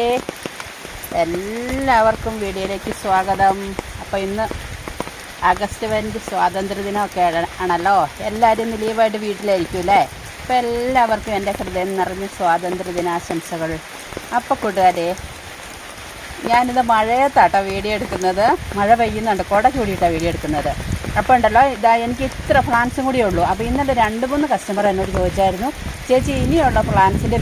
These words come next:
വീഡിയോയും കൂടെ ഒന്ന് ഇടുവോ?" അവർക്ക് കിട്ടിയിട്ടില്ല, കിട്ടാത്തവരാണേ. അപ്പോൾ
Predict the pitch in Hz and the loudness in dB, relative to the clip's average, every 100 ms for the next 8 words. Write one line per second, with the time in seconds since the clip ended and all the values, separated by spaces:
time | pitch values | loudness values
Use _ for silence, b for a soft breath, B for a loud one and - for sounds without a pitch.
0 | 202 190 202 214 226 220 208 190 190 202 | 2 2 0 2 2 2 2 2 4 4
1 | 202 - - 254 - 302 269 190 - - | 4 4 2 2 4 2 4 2 0 -4
2 | - - 240 - 233 247 254 226 190 220 | -8 -6 0 4 6 8 6 6 2 0
3 | 208 262 | 0 0